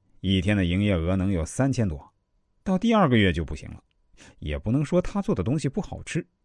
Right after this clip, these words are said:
但确实不符合当地人的口味儿，而且我们当时啊，只做堂食。我觉得这样下去不行，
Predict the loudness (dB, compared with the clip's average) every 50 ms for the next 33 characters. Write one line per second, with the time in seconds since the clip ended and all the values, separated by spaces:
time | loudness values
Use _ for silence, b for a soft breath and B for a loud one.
0 | _ -6 0 0 2 2 2 0 2 0 2 2 0 0 0 0 -2 0 0 0
1 | 2 2 2 2 2 0 0 2 2 2 2 2 0 -2 -4 -6 -8 -6 -4 -2
2 | -2 -2 -4 -8 _ _ b b b b b b b -6 -6 -6 -8 b b b
3 | b b b 4 6 6 6 8 8 6 6 6 6 4 2 2 0 -8 -14 -6
4 | -2 -2 2 4 4 2 2 2 0 -2 -2 -2 -2 -4 -6 -8 -8 _ _ -20
5 | B B B B B B B B B _ -20 -20 -20 -20 _ _ _ _ _ 2
6 | 6 6 8 8 6 6 6 6 6 4 4 4 2 2 2 0 -2 -2 -4 -6
7 | -6 -8 -10